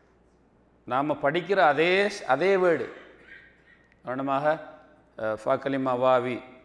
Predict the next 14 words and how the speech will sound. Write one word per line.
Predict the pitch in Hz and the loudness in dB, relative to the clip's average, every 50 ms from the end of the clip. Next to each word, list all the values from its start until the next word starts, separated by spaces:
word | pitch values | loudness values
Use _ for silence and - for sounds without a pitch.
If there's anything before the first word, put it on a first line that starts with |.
| - _ _ _ _ _ _ _ _ _ _ _ | -20 _ _ _ _ _ _ _ _ _ _ _
அல்லது | _ 143 143 143 139 135 | _ -2 -2 -2 -2 -2
யா | 135 135 139 135 135 135 | 0 2 4 4 4 4
இ | 123 127 127 117 - - - - - _ _ _ _ _ _ _ _ _ _ _ _ _ _ _ _ _ _ _ _ _ | 0 -4 -8 -10 -12 -14 -20 -20 -20 _ _ _ _ _ _ _ _ _ _ _ _ _ _ _ _ _ _ _ _ _
வந்து | _ 120 131 139 147 147 165 190 - - - - - - - _ _ _ | _ -8 -6 -4 -2 -2 -2 -2 -2 -4 -10 -14 -20 -20 -20 _ _ _
அதுல | - - 147 165 170 196 196 190 180 | -4 -2 -2 0 2 2 2 2 2
உங்களுக்கு | 160 165 165 170 151 160 | 0 0 0 -2 -2 -2
என்ன? | 156 147 127 110 104 - - - - - _ _ _ _ | -2 -2 -4 -4 -6 -10 -18 -20 -20 -20 _ _ _ _
ம், | - | -18
நாம | 127 120 113 113 113 117 120 123 127 123 - 135 | -16 -14 -14 -12 -8 -6 -6 -4 -4 -2 -2 -2
ஹதுஃப் | 143 175 202 208 202 - | 0 0 0 -2 0 -2
செய்ற | 208 196 180 | 0 2 2
வேர்டு. | 165 170 175 170 147 117 - - - | 4 4 4 4 4 0 -4 -6 -10
உதாரணமாக | 131 131 139 143 139 139 135 139 143 139 - - - - - - - - _ _ _ _ _ | -8 -6 -6 -4 -4 -4 -2 -2 -4 -4 -6 -10 -20 -20 -20 -20 -20 -20 _ _ _ _ _
முதாரி, | 123 131 139 147 143 135 123 123 117 | -6 2 4 6 6 6 4 2 -4